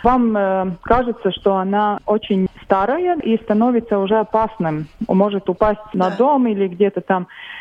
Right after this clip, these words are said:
Speaker 1: тогда вам тоже нужно обращаться в агентство по охране природы. И тогда мы вместе с экспертом, арбористом, приезжаем, и арборист уже смотрит,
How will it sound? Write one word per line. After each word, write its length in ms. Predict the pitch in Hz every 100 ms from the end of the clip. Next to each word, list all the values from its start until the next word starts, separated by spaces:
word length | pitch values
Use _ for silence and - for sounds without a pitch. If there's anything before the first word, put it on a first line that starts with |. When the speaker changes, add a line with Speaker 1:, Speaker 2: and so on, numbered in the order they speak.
| - -
Speaker 1:
тогда 320 | 196 202 302
вам 160 | 302 220
тоже 300 | 254 254 214
нужно 460 | 196 208 196 185
обращаться 1040 | 185 185 185 - 214 214 190 180 175 175 170 - - -
в 340 | 180 170 170 170 -
агентство 600 | 185 185 196 196 - 180
по 160 | 180
охране 380 | 175 185 180 175
природы. 580 | - 170 170 175 196 330 403 _ _ _ _ -
И 160 | 214
тогда 680 | - 190 180 185 226 277 277
мы 560 | 208 208 220 240 247 240 - - -
вместе 880 | 180 202 220 220 - - 180 175 175 -
с 40 | -
экспертом, 680 | 196 - 202 190 190 330 415 427 -
арбористом, 920 | - 240 202 202 214 226 - 180 170 175 _ - - -
приезжаем, 920 | 202 196 180 185 240 262 262 214 202 -
и 380 | 208 214 214 208
арборист 600 | 180 185 185 202 233 208
уже 260 | 185 185 185
смотрит, 560 | 214 240 247 214 190